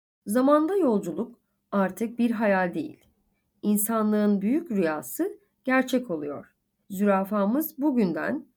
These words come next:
bin sekiz yüz yirmi altı yılına giden ilk zürafa olabilir. Acaba o tarihte neler yaşandı? Zürafalar nasıl bir yaşam sürüyordu? Zamanda yolculuk yapan zürafamız geçmişte neler olup bittiğini bize anlatabilir.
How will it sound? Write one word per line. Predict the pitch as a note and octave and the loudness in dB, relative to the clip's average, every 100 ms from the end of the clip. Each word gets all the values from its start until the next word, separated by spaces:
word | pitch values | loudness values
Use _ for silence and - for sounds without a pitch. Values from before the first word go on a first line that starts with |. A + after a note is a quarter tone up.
| - | 0
bin | B3 | 0
sekiz | B3 C4 B3+ C4+ | 2 -4 -2 0
yüz | C4 G#3+ | 0 0
yirmi | G#3+ G#3 G#3 | -2 0 2
altı | G3+ G3+ F#4+ | 0 -2 0
yılına | C4+ F3 D3 | 2 2 -4
giden | D3 - A3 E4 - _ - | -8 -6 -4 -4 -6 _ -2
ilk | D4 - | -2 -2
zürafa | F#3+ F3+ F3 - G#3+ | -6 -6 -6 -6 -2
olabilir. | A3 B3 C4 C#4+ C#4 _ _ _ _ _ - | 0 0 0 -2 -4 _ _ _ _ _ -2
Acaba | G#3 G3 G3 F#3+ E3+ - | 0 0 0 -2 -4 -6
o | - G#3 | -6 -4
tarihte | G#3 F#3+ F#3 F#3 E3 | 0 0 0 -4 -2
neler | D#3+ F3 | -2 0
yaşandı? | C4 D4 C#4 G3+ D#3+ D#3+ G3 - _ _ - | 0 0 0 -2 0 -4 -4 -8 _ _ -14
Zürafalar | F3 G3+ G3+ F#3+ G3+ F#3 F3 D#3 | -2 0 0 0 0 0 0 -2
nasıl | F#3+ G3 C4+ | -4 -2 0
bir | C4 | 2
yaşam | G#3 F#3 F3+ E3 | 2 0 -4 -10
sürüyordu? | - - D#3 D3 D3 F3+ B3+ - _ _ _ - | -12 -10 -8 -6 -4 -2 -2 -6 _ _ _ -14
Zamanda | F3 F#3+ F#3+ G3 A#3 | -4 -2 0 0 0
yolculuk | G#3+ F#3 F3+ G#3+ B3 | 0 0 0 -2 -2
yapan | E3 E3+ D#3 D#3 | -6 -6 -8 -8
zürafamız | D#3+ E3 D#3 - D3+ D#3+ D#4+ F#4+ _ _ - | -6 -4 -4 -6 -8 -4 -6 -6 _ _ -4
geçmişte | G3 G3 G3 - F#3 E3+ | -4 -2 -6 -4 -6 -4
neler | F3 B3 | -2 0
olup | A#3+ G3 - | 0 -2 -6
bittiğini | F3 - D3 D#3+ F#3 | -12 -8 -6 -6 -6
bize | G3 | -2
anlatabilir. | A#3+ A3 A3 B3 G3+ F3 - | -2 -2 -2 -2 -2 -4 -8